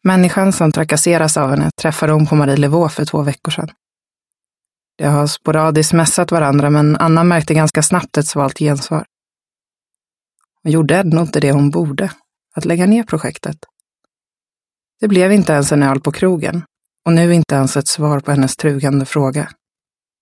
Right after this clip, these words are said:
Anna längtar. Hon trånar. Hon känner begäret i mellangärdet.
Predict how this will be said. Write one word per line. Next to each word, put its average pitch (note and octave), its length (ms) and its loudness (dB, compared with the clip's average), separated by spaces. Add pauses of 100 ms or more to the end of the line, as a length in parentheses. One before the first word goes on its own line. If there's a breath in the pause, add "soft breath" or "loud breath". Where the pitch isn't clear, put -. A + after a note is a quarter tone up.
(1500)
Anna D3+ 160 4
längtar. D3+ 680 0 (880)
Hon D#3 120 -4
trånar. D3+ 580 2 (1500)
Hon E3+ 100 2
känner F3 380 4
begäret D3+ 440 2
i D#3 40 2
mellangärdet. D3 960 0